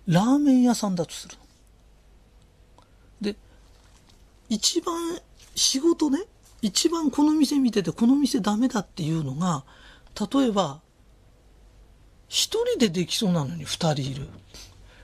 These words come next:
二人でできるのに四人いる。そうすると、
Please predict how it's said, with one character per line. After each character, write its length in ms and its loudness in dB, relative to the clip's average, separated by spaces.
二 240 0
人 180 2
で 100 6
で 140 -2
き 160 -4
る 80 0
の 140 0
に 120 -2
四 160 -2
人 200 -2
い 80 -6
る。 100 -14
そ 80 -14
う 20 -16
す 0 -
る 140 -6
と、 20 -20